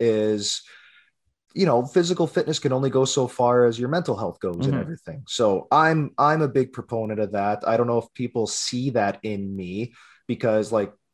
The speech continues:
Speaker 1: I don't know, like, I'll ride off your compliment. Uh, they see me, they instantly give a attitude towards me. They give a, a judgment towards me, which is,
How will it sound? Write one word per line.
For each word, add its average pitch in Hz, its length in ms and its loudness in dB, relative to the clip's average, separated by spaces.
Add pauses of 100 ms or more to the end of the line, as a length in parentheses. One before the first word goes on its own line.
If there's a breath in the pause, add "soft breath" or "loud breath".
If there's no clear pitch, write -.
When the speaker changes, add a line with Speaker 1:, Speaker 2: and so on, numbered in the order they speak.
(240)
Speaker 1:
I 175 60 -2
don't 175 100 0
know, 120 160 0
like, 110 260 0
I'll 135 160 4
ride 131 280 4
off 120 260 2
your 110 80 -6
compliment. 110 640 -2
Uh, 107 320 2
they 117 160 2
see 165 340 0
me, 190 240 0
they 127 160 0
instantly 135 540 -4
give 117 240 0
a 110 320 2
attitude 104 480 -2
towards 90 260 -8
me. 90 200 -12
They 92 120 -8
give 104 200 -4
a, 87 180 -4 (560)
a 101 100 -4
judgment 101 540 -2
towards 98 320 -6
me, 90 240 -12
which 165 180 -2
is, 180 140 -2